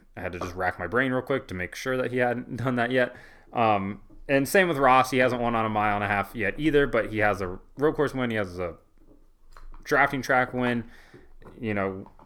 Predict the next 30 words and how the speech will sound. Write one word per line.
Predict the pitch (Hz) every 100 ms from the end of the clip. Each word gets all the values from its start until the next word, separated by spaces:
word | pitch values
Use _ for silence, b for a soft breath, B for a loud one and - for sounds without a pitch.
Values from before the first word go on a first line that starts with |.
| - - -
it's | - -
only | 127 117
a |
matter | 113 110
of |
time | 110 107 104
until | 101
he | 98 98
probably | 104 95 95 101
wins, | 95 95 95 92 95 - - - - - - 85
uh, |
at | 110 101 104
other | 131 165
places | 131 120 110 123
too. | - 196 160 B B -
And | 151
Chase | 147 151 143
has | 131 110
wins | 110 107 98
at | 98
all | 98 98
of | 95
those | 90
places, | 101 92 92 85 - - _ -
um, | 80 80 78 85 -
that | 85
I | 82
just | 85 92
mentioned. | 95 - -
So, | - 156 123